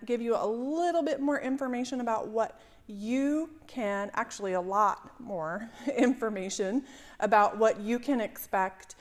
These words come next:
um, when the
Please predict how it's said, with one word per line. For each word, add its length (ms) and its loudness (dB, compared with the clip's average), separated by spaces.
um, 440 -2
when 360 -4
the 300 0